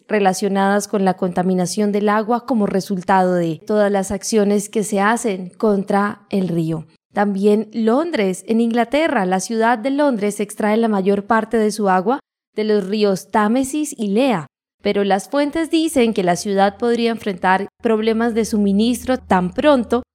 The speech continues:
como en dos mil veinticinco y que esto puede convertirse en una escasez grave para el año dos mil cuarenta.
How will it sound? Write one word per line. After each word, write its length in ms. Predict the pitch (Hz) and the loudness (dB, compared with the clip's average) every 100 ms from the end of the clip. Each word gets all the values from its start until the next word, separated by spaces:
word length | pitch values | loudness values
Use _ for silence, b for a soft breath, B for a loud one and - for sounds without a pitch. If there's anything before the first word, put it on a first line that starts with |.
| _ _ | _ _
como 220 | - 240 240 | -6 0 0
en 100 | 208 | 2
dos 180 | 208 | 0
mil 160 | 185 190 | 0 0
veinticinco 840 | 185 190 196 180 247 254 254 196 - | 0 0 -2 -4 0 0 0 -2 -4
y 120 | 196 | -4
que 180 | 208 190 | 0 0
esto 220 | 185 226 | -2 -2
puede 360 | 226 214 214 | 0 0 -2
convertirse 800 | - 185 170 - 277 285 262 269 - _ _ - | -4 -4 -4 0 0 0 -2 -6 -8 _ _ -8
en 200 | 214 214 | -2 0
una 260 | 220 240 | 2 0
escasez 640 | - 214 - 185 196 202 190 | -2 -4 -4 -6 -2 -2 -2
grave 480 | 226 226 233 254 - - | 0 0 0 -2 -8 -4
para 200 | 196 180 | -2 0
el 120 | 185 | 2
año 380 | 196 214 226 233 | 2 2 0 0
dos 280 | 208 214 196 | -2 -2 0
mil 220 | 208 190 | 0 0
cuarenta. 560 | 208 202 208 196 156 | 0 0 2 0 -4